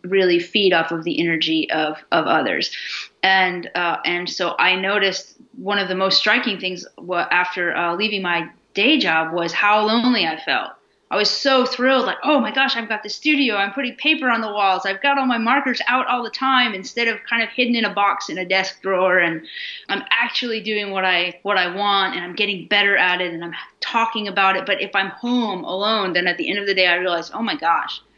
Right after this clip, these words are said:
I don't feel so good." And so there's been, uh, a balance of almost seeing how can I use the networking that I need to do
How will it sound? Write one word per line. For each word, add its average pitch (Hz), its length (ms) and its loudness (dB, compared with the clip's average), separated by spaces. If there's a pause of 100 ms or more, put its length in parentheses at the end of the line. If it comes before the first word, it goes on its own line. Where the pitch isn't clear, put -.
(180)
I 202 60 0
don't 254 220 0
feel 214 400 0
so - 260 -8
good." - 400 -4 (680)
And 180 380 4
so 175 240 0
there's 185 280 2
been, 196 540 2
uh, 175 420 2
a 170 80 0
balance 175 640 2
of 156 280 -4 (340)
almost 262 480 4
seeing 254 480 0
how 247 280 2
can 285 180 0
I 226 160 0
use 214 300 -2
the 185 100 -4
networking 190 680 -2
that 170 140 2
I 165 160 2
need 170 320 -8
to 175 120 -8
do 208 400 -2